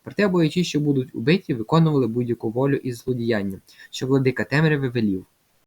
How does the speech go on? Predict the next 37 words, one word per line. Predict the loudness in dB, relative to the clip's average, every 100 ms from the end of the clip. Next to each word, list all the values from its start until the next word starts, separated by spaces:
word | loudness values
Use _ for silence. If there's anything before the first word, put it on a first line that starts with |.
| _ _ _ _ _
Моргот | 0 2 2 0
дав | 0 0
їм | 0 0
багатство | -2 -2 -4 -6 -14
та | -12
знання, | -8 -4 -4 -6 _
після | -12 -10
чого | 0 2
вони | 4 2
поневолили | 0 -4 0 0 0
своїх | -2 -4 -4
побратимів. | -4 -10 -8 -2 -2 -2 -8 _ _ _ -16
Тоді | -2 2 4
деякі | 4 2 2
люди | 2 2
відкрито | -2 -4 -6 -6 -6
сказали: | -4 -2 0 -2 -4 -8
«Тепер | -8 0 2 4
зрозуміли | 0 0 4 4 4 2
ми, | -2 -6
хто | -10 -4 -2
брехав, | -2 -2 -2 -2
хто | -4 -12
хотів | -10 -6 -4
занепастити | -2 -4 -6 0 2 2
нас. | 0 -2 -6 _ _ _ _
Чи | -2 -2
не |
перший | 0 -2 2 2
голос, | 6 6 4 -2 _ _
той, | -4 -2
кого | 0 0
ми | -2
визнавали | -2 -2 0 0
Господом, | 2 0 0 0 0 -2 -4
є | -4
пітьма? | -2 -4 -2 0 0